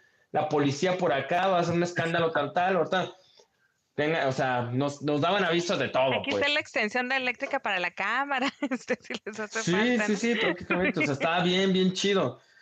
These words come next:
Speaker 1: O sea, eh, hay una escena de Halloween, o sea, y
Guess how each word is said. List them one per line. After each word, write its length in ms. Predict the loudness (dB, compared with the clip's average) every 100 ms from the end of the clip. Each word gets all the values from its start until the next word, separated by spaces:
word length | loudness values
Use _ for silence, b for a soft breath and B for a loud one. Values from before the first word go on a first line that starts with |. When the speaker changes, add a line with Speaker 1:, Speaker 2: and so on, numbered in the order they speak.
| B -4
Speaker 1:
O 100 | -2
sea, 420 | 0 0 0 -2
eh, 280 | 0 2 4 4
hay 120 | 2
una 140 | 0
escena 460 | 0 0 0 0 -4 -8
de 160 | -6 -4
Halloween, 520 | 0 2 2 0 -2 -12 b b b b
o 100 | -6
sea, 280 | -2 0 0
y 760 | 2 4 4 4 4 0 -4